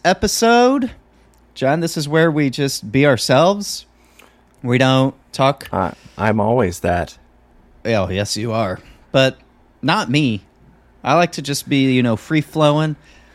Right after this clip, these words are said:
Speaker 1: The
Speaker 2: Are you saying
Speaker 1: conversation
Speaker 2: you,
Speaker 1: goes
Speaker 2: you put on a facade on our normal episodes?
Speaker 1: Well, I don't put on a facade, but, uh, you know, I have to be the one to kinda direct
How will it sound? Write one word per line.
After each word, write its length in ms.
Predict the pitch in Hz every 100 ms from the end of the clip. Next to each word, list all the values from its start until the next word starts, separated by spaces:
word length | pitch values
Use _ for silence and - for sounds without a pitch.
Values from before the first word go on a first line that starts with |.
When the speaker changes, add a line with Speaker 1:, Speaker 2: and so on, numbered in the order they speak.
| _ _
Speaker 1:
The 80 | 135
Speaker 2:
Are 20 |
you 40 | 117
saying 100 | -
Speaker 1:
conversation 560 | 151 120 113 135 117
Speaker 2:
you, 60 | 110
Speaker 1:
goes 240 | 143 139
Speaker 2:
you 60 | 117
put 160 | 135
on 180 | 113 110
a 60 | 104
facade 500 | - - 101 104 110
on 140 | 107
our 80 | 104
normal 360 | 107 107 107 104
episodes? 380 | 107 127 120 120
Speaker 1:
Well, 100 | 170
I 80 | 202
don't 240 | 233 294
put 160 | - 220
on 160 | 208 185
a 60 |
facade, 500 | - - - 120 117
but, 220 | 127 120 139
uh, 40 |
you 100 | 165
know, 100 | 165
I 80 | 165
have 300 | 175 202 208
to 100 | 202
be 140 | 180
the 140 | 165 143
one 260 | 143 147
to 100 | 135
kinda 300 | - 139 131
direct 720 | 104 113 98 113 120 - -